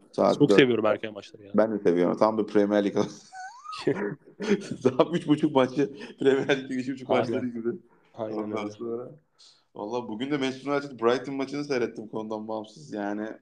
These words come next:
Speaker 1: Brighton
Speaker 2: Çok
Speaker 1: iyi
Speaker 2: fena.
Speaker 1: takım ya. Brighton çok iyi takım gerçekten.
Speaker 2: Abi Brighton'ı Süper Lig'e koyarsak ben Şubat ayında matematiksel olarak şampiyonluğunu
Speaker 1: Ya
Speaker 2: ilan
Speaker 1: namağlup
Speaker 2: ederdim. Ne
Speaker 1: şampiyon
Speaker 2: diyorsun?
Speaker 1: olur ya. Namağlup şampiyon olur Brighton.
Speaker 2: Olur değil mi?
Speaker 1: Olur, namağlup olur yani.
Speaker 2: E ama saha dışı faktörlere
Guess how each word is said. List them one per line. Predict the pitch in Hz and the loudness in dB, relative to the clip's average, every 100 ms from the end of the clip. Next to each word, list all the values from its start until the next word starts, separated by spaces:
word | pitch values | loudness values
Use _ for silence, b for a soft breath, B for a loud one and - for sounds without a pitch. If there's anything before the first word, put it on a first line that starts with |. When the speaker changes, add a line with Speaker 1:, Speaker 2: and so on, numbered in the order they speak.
| _ | _
Speaker 1:
Brighton | - 147 | -4 4
Speaker 2:
Çok | 117 - | 4 4
Speaker 1:
iyi | - | 2
Speaker 2:
fena. | 104 95 | 2 0
Speaker 1:
takım | 95 - - | -6 -16 -14
ya. | 85 - | -14 -8
Brighton | 95 92 50 | -8 -8 -12
çok | 50 98 | -20 -20
iyi | - | -20
takım | - _ | -20 _
gerçekten. | 101 98 - | -20 -2 6
Speaker 2:
Abi | 117 151 120 | 6 4 0
Brighton'ı | 120 147 - 170 | 2 2 0 -10
Süper | 165 151 165 160 | -10 -8 -6 -6
Lig'e | 151 | -10
koyarsak | 156 160 160 - 160 147 | -10 -8 -8 -10 -8 -6
ben | 143 - | -6 -8
Şubat | - - 131 165 | 0 2 2 -2
ayında | 147 135 143 | -4 -4 -4
matematiksel | 127 - 139 139 147 160 | -4 -4 -4 -6 -6 -4
olarak | 131 123 - | -2 -4 -6
şampiyonluğunu | - 123 117 123 127 | -4 -4 -4 -10 -6
Speaker 1:
Ya | 107 | -2
Speaker 2:
ilan | 117 110 | 0 4
Speaker 1:
namağlup | 117 143 139 139 135 | 4 4 4 4 2
Speaker 2:
ederdim. | |
Ne | |
Speaker 1:
şampiyon | 123 | 2
Speaker 2:
diyorsun? | 143 135 | 2 0
Speaker 1:
olur | 123 95 | -4 -4
ya. | 92 101 - | -6 -6 -6
Namağlup | 101 98 98 98 | -4 -2 -2 -4
şampiyon | 98 98 98 98 | -8 -10 -12 -14
olur | 98 | -4
Brighton. | 107 | 0
Speaker 2:
Olur | 131 131 | 0 -2
değil | 107 139 | -4 -6
mi? | - _ _ _ _ | -12 _ _ _ _
Speaker 1:
Olur, | - - | -14 -6
namağlup | 98 98 95 85 - | -4 -2 -4 -8 -10
olur | - - | -12 -10
yani. | 65 - - _ - | -12 -14 -16 _ -4
Speaker 2:
E | 117 | 2
ama | 110 135 | 4 4
saha | 127 131 139 | 4 4 2
dışı | - | -8
faktörlere | 143 135 - 147 143 160 | -6 -6 -4 -6 -6 -8